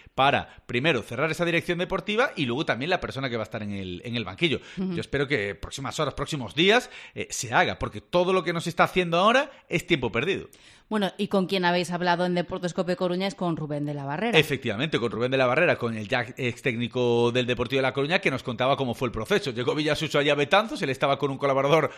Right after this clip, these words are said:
Speaker 1: tomándose, eh, me imagino, tomando su tortillita y su carne asada, llegó el tipo y dijo, "Bueno,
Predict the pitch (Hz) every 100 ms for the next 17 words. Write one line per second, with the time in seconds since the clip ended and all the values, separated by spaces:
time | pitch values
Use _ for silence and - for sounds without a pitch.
0 | - _ 143 147 147 160 180 113 120 117
1 | 147 127 139 139 139 147 135 151 160 143
2 | 147 143 151 156 196 208 190 170 180 170
3 | 226 220 202 185 175 185 254 254 180